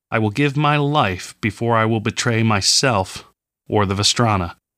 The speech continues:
he intoned. It was simple enough, but Benjen made them explain it back to him in their own words, to be sure they understood its meaning. "I must ask you to understand that people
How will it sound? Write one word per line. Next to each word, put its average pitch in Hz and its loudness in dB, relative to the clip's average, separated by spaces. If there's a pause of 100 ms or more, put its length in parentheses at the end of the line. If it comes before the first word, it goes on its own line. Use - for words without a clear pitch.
(260)
he 95 -2
intoned. 90 -2 (1300)
It 147 -2
was 139 0
simple 135 0
enough, 95 -2 (560)
but 120 -2
Benjen 147 2
made 139 0
them 139 2
explain 143 0
it - -6
back 127 -2
to 98 0
him 95 0
in 101 0
their 104 2
own 120 2
words, 101 -2 (320)
to 113 -2
be 117 2
sure 147 2
they 139 0
understood 131 0
its - -2
meaning. 95 0 (1600)
"I 104 -4
must 127 0
ask 135 0
you 120 2
to 113 -2
understand 117 0
that 110 -4
people 113 -4